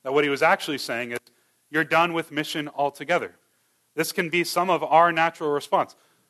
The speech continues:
Perhaps they think, "Oh, maybe we were wrong to bring Timothy. Maybe we should take him back, and that's why God doesn't want us to go." Or maybe God wants us to go all the way back to Antioch with Timothy, and he's just done with this section of the work.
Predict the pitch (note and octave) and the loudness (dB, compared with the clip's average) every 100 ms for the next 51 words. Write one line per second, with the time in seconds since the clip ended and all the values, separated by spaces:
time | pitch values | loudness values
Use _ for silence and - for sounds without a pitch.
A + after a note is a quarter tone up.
0 | _ - D3+ F3+ F#3+ - E3+ - F3 E3+ | _ 2 6 6 4 0 -2 -2 -6 -6
1 | _ _ _ _ - G3 F3+ A#2 D#3 F#3+ | _ _ _ _ -12 -8 -6 -6 -6 -6
2 | F3+ F3 E3 C3+ D3 E3 - D#3 D#3 C#3+ | -2 0 2 4 2 0 -10 -8 -8 -8
3 | F3 F#3+ - - _ _ _ _ - C#3 | -8 -8 -8 -20 _ _ _ _ -6 -2
4 | F3+ E3+ F3 D#3 - E3 D#3+ E3+ D3 E3+ | 2 2 0 -6 -4 -6 -4 -8 0 4
5 | D#3+ - B2+ D3+ E3 D#3+ C3+ B2 A#2 A2 | 4 2 -2 -2 0 2 0 2 -2 -2
6 | G#2+ G#2+ G2+ F#2+ - G#2 F2 _ _ _ | -8 -14 -18 -18 -20 -20 -20 _ _ _
7 | _ F#3+ F3+ F3+ A3 F#3 F#3 F#3 F#3 F3+ | _ 4 4 4 0 -2 -4 0 0 0
8 | - _ D3 F#3 G#3+ F3 E3 - E3+ E3+ | -6 _ 0 2 2 -2 -6 -6 2 4
9 | F3 G3 F3+ F3 D3+ E3+ A3+ - D#3 C3 | 6 6 4 0 2 2 2 -2 -10 -8
10 | C3+ - A#2 - A#2+ - B2 - A2+ C#3 | -8 -2 -2 -2 -10 -14 -14 -14 -10 -8
11 | C#3+ F3 - _ _ B2+ F3 F#3+ F#3 C#3+ | -6 -8 -10 _ _ -2 0 2 0 -2
12 | - E3+ - - _ - F#3 E3+ E3+ C#3+ | -4 -6 -6 -12 _ -2 -2 -2 -6 -10
13 | C#3+ C3+ C#3 F#3 A#2+ _ | -10 -10 -4 -4 -4 _